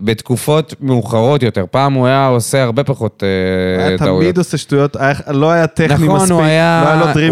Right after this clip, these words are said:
Speaker 1: הוא היה עם
Speaker 2: בכלל.
Speaker 1: ויטור, הוא היה עם צדק, וזה.
Speaker 2: לפעמים הוא היה יוצא קדימה, אבל כמו סילון. <laughs> תשמע, היה לו מהירות. מה שלא תגיד על, אה, לואי,
Speaker 1: וואלה, שכחנו
Speaker 2: היה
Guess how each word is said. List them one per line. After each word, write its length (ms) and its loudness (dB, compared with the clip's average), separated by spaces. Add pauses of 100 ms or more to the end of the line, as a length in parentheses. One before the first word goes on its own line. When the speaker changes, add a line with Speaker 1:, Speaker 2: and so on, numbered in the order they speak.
Speaker 1:
הוא 20 2
היה 200 2
עם 60 2
Speaker 2:
בכלל. 120 0
Speaker 1:
ויטור, 460 2 (120)
הוא 100 2
היה 120 2
עם 100 0
צדק, 680 0
וזה. 400 0
Speaker 2:
לפעמים 360 0
הוא 120 0
היה 100 2
יוצא 300 0
קדימה, 460 -2
אבל 280 -2
כמו 220 -2
סילון. 560 -2 (540)
<laughs> 420 -20
תשמע, 160 0
היה 80 2
לו 100 2
מהירות. 500 0 (320)
מה 100 0
שלא 240 0
תגיד 300 -2
על, 180 0
אה, 120 2
לואי, 380 2
Speaker 1:
וואלה, 220 -6
שכחנו 560 -8
Speaker 2:
היה 220 2